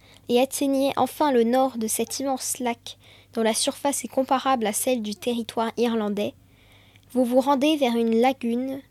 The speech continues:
dont l'existence vous a été dévoilée par un explorateur rencontré à Zanzibar. Ce dernier vous a décrit ce lieu comme un endroit dangereux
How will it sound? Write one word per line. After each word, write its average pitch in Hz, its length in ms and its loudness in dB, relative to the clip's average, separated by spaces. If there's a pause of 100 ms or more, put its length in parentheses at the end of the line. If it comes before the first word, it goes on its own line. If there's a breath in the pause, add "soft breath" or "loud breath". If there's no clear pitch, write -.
(120)
dont 220 140 0
l'existence 269 720 0
vous 240 180 0
a 226 40 4
été 233 260 0
dévoilée 240 520 0 (320 soft breath)
par 226 100 -2
un 233 120 0
explorateur 269 800 -2
rencontré 233 520 -6
à 208 80 -2
Zanzibar. 220 760 -6 (720 soft breath)
Ce - 140 -4
dernier 277 460 2
vous 247 200 0
a 233 40 4
décrit 262 460 -4
ce - 200 -2
lieu 220 360 -2 (380 soft breath)
comme 226 140 -2
un 226 160 2
endroit 247 360 2
dangereux 240 580 0